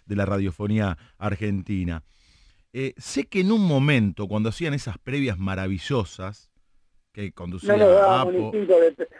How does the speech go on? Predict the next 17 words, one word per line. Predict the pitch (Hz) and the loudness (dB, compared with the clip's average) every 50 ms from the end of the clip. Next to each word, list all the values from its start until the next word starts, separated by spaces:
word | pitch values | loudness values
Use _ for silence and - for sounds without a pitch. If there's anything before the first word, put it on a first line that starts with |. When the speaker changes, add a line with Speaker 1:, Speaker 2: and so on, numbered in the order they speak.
| - _ _ | -20 _ _
Speaker 2:
ni | - 185 180 143 | -6 -4 -4 0
cinco | - 240 247 247 220 202 190 180 | 4 6 6 6 6 6 6 6
de | 175 180 | 6 6
bola | 180 190 190 180 165 147 143 139 | 6 8 8 8 6 4 2 -2
nos | 135 139 139 135 139 | -6 -6 -8 -6 -4
dábamos. | 139 135 127 180 214 | -4 -2 -2 0 0
Speaker 1:
No | 262 - | 0 0
se | - 214 | 0 0
daban | 220 247 240 220 180 160 165 | 2 2 4 4 2 2 2
bola, | 175 247 277 240 175 123 107 98 90 92 101 | 2 4 6 6 6 6 4 2 2 0 0
Speaker 2:
No, | |
Speaker 1:
estaban | 107 110 - 208 220 226 220 196 151 123 | -2 -2 -2 -2 -2 0 2 2 2 4
Speaker 2:
no | 196 214 220 | 4 6 6
nos | 240 | 8
Speaker 1:
peleados. | 233 240 240 202 185 147 | 8 6 6 4 4 4
Speaker 2:
sa-, | - 165 - - - - - | 4 4 4 2 -2 -2 2
no, | 190 220 254 320 | 4 4 4 4